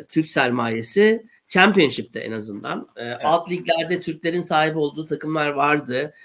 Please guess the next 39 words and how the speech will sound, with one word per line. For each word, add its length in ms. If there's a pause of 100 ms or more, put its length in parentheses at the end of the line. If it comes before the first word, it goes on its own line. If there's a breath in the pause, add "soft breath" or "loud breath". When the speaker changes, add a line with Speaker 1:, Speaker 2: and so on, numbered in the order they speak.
(160 soft breath)
Speaker 1:
E, 220
ben 200
de 60
zamanında 400
İngiltere'ye 440
gittiğim 360
zaman 180
iki 180
üç 120
sene 180
önce 380 (320 soft breath)
Crawley 320
Town 260
vesaire 460
filan, 260
onlar 340
bayağı 280
hani 260 (200 loud breath)
Türk 180
sahipleri 460
olan 260
alt 280
liglerde, 680 (200 soft breath)
League 140
Two'da 400
vesaire 460
filan 220
falan 280
birkaç 280
takım 340
var. 300 (280 soft breath)
Onun 140
altında 560
da 100
mali 400
liglerde 420
de 80
takımlar 440
var. 220